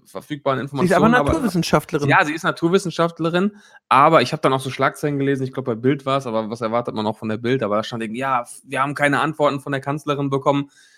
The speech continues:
Speaker 1: Ja gut, gan-, alle Länder auf der Welt haben gerade noch nicht die Antworten, weil sich die Lage auch jeden Tag ändert. Und sich dann jetzt so weit aus dem Fen-, Fenster lehnen, ha-, weiß ich nicht, ob das so sinnvoll ist. Deswegen fand ich's gut, dass sie wirklich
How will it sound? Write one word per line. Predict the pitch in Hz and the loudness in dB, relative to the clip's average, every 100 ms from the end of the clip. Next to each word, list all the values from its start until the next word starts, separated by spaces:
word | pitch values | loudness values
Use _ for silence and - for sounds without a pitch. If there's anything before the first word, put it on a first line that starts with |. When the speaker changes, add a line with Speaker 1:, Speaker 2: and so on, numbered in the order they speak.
| _ _ _ | _ _ _
Speaker 1:
Ja | 139 143 | 0 2
gut, | 185 165 - - _ _ _ _ _ 131 - - | 2 0 -4 -12 _ _ _ _ _ -20 -20 -8
gan-, | - 170 175 | 0 2 2
alle | 165 185 | 4 6
Länder | 175 160 151 | 6 6 4
auf | 147 | 4
der | 139 | 4
Welt | 135 131 | 4 4
haben | 139 139 | 2 2
gerade | 127 120 | 2 2
noch | 120 123 | 0 0
nicht | 131 - | 2 2
die | 135 | 0
Antworten, | 120 127 135 139 | 0 2 2 2
weil | 135 | 0
sich | 135 | 0
die | - | 2
Lage | 131 160 156 | 6 6 4
auch | 120 127 | 0 0
jeden | 123 127 | -4 -4
Tag | 127 120 - | -6 -8 -6
ändert. | 120 123 165 - _ _ _ _ | -2 0 -2 -4 _ _ _ _
Und | - 135 | -2 0
sich | 139 131 | 0 2
dann | 147 | 4
jetzt | 143 | 4
so | 127 156 | 4 4
weit | 147 | 2
aus | 143 | 0
dem | 139 | -2
Fen-, | 160 165 160 | -2 -2 0
Fenster | - 165 - 123 | 0 0 2 2
lehnen, | 123 127 139 - _ _ _ _ _ _ _ | 4 2 0 -4 _ _ _ _ _ _ _
ha-, | - - 127 | -18 -10 -4
weiß | 135 139 | -2 -2
ich | |
nicht, | 143 | -4
ob | 135 | -6
das | 135 | -4
so | 127 | -2
sinnvoll | 123 156 - 107 | 0 0 -2 -4
ist. | 104 107 | -4 -6
Deswegen | 120 120 | -6 -6
fand | 123 135 | -4 -4
ich's | 131 | -4
gut, | - 160 | -4 -2
dass | 139 131 | 0 -2
sie | 139 123 | -2 -2
wirklich | 131 131 127 | 0 -2 -4